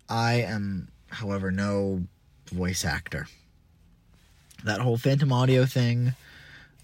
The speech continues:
it was my attempt at bringing the A R G that Jack wrote to life in his memory. Uh,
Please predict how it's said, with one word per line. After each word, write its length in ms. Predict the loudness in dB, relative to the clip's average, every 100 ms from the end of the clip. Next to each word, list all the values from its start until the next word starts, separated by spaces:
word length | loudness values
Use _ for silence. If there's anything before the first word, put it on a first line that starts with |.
| -6
it 120 | -2
was 540 | 0 0 0 -2 -6 -8
my 340 | -6 -2 0 0
attempt 400 | -2 -2 -2 -2
at 80 |
bringing 320 | 0 0 2 0
the 140 | 0
A 140 | 2
R 160 | 2 2
G 240 | 2 0 0
that 140 | -2
Jack 320 | -4 -4 -2
wrote 200 | -2 -4
to 80 | -4
life 360 | -2 -2 -2 -2
in 100 | -4
his 180 | -2
memory. 480 | -2 -4 -4 -8 -10 -16 _ _ -20 -20 -20 -20 -20 _ _ _ _ _
Uh, 100 | -12